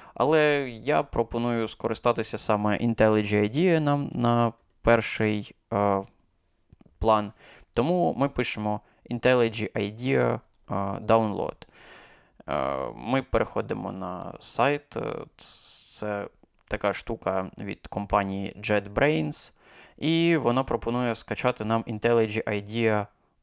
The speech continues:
Ultimate. Але нам не треба качати IntelliJ idea Ultimate, тому що вона має, е, платні вбудовані штуки.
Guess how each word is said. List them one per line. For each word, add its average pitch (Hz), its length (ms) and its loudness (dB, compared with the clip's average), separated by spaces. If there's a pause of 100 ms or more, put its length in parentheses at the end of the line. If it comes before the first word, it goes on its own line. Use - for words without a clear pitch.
Ultimate. 107 640 -8 (320)
Але 147 280 4
нам 139 220 2
не 139 80 0
треба 113 240 -2
качати 113 380 -2
IntelliJ 120 380 2
idea 123 300 0
Ultimate, 151 560 -4
тому 127 260 0
що 127 260 -2
вона 120 240 0
має, 117 420 0
е, - 40 -6 (640)
платні 113 420 0
вбудовані 110 600 0
штуки. 107 460 -6